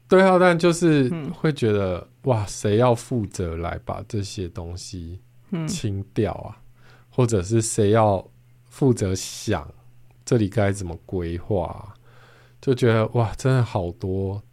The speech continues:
Speaker 1: 东西，
Speaker 2: 对啊，
Speaker 1: 好难
Speaker 2: 要我，我也不
Speaker 1: 开始哦。
Speaker 2: 想做这件事情。
Speaker 1: 对啊。
Speaker 2: <laughs> 对，光是把家里的收纳什么重整，就已经觉得有个痛苦了，更何况是整个国家的东西要重新改。
Speaker 1: 嗯。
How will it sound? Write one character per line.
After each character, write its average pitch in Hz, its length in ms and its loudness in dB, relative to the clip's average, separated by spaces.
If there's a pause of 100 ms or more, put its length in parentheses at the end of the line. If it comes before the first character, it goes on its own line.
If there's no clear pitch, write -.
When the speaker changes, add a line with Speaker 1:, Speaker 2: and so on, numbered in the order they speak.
(100)
Speaker 1:
东 95 240 -4
西， 87 480 -10
Speaker 2:
对 285 120 8
啊， 254 120 10
Speaker 1:
好 254 60 8
难 277 80 4
Speaker 2:
要 330 160 10
我， 208 240 10
我 196 140 10
也 208 140 6
不 220 60 6
Speaker 1:
开 240 40 6
始 254 80 4
哦。 220 40 6
Speaker 2:
想 170 160 0
做 185 240 2
这 170 120 -2
件 170 280 -2
事 175 320 -4
情。 185 280 2 (120)
Speaker 1:
对 107 160 4
啊。 90 180 0
Speaker 2:
<laughs> - 20 -4
对， 214 200 4 (260)
光 330 260 6
是 349 180 2
把 190 280 4
家 233 300 2
里 233 180 0
的 170 140 0
收 185 340 2
纳 196 300 2
什 165 120 -4
么 156 100 -10
重 175 320 -2
整， 160 260 0
就 196 160 0
已 180 40 -2
经 180 200 -2
觉 185 160 -4
得 147 140 -4
有 151 100 -6
个 180 100 -4
痛 208 300 2
苦 180 260 -6
了， 135 120 -2
更 233 200 2
何 190 140 4
况 190 240 2
是 202 120 0
整 175 200 0
个 151 120 -8
国 156 280 -2
家 165 280 2
的 156 100 -2
东 156 180 -6
西 160 100 -6
要 156 140 -2
重 156 220 -8
新 147 340 -10
改。 113 260 -6 (680)
Speaker 1:
嗯。 90 280 -8